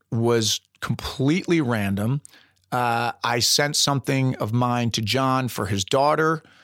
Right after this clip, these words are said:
and because she's, uh, considering being an actor,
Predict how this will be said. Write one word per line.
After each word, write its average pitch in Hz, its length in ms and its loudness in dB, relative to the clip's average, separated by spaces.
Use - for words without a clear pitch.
and 113 680 -2
because 107 260 -2
she's, 107 360 0
uh, 90 440 -4
considering 113 460 0
being 107 260 0
an 107 80 0
actor, 139 440 -2